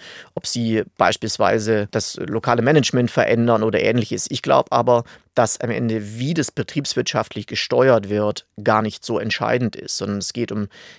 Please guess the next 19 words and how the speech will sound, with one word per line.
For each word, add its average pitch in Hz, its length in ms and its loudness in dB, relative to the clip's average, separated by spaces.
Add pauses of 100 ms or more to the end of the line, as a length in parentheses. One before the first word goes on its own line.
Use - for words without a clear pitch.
(120)
Themen 123 360 0
eben, 110 260 -2
wie 120 180 -2
wird 123 140 2
diese 113 220 0
Marke 110 500 0
wahrgenommen, 113 680 4
was 110 180 2
ist 113 140 -6
vielleicht 113 280 -2
Geschmacksassoziationen, 117 1500 -2
die 107 120 -6
ich 107 160 -6
habe, 107 400 0 (360)
bleibt 110 280 2
das 123 200 2
irgendwie 113 320 0
relativ 123 840 2
konstant. 107 800 -4